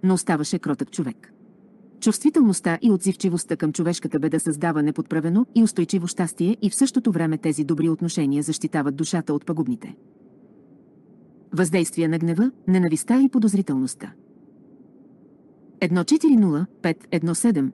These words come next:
хиляда петстотин седемдесет и пет цяло и две две. „Щастливи са милостивите, защото ще им бъде оказана милост.“ Тук милост означава висотата, ширината и дълбочината на истинската дружба –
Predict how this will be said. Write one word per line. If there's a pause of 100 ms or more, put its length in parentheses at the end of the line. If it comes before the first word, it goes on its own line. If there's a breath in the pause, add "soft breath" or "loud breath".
(160)
хиляда
петстотин
седемдесет
и
пет
цяло
и
две
две. (720)
„Щастливи
са
милостивите,
защото
ще
им
бъде
оказана
милост.“ (760)
Тук
милост
означава
висотата, (120)
ширината
и
дълбочината
на
истинската
дружба –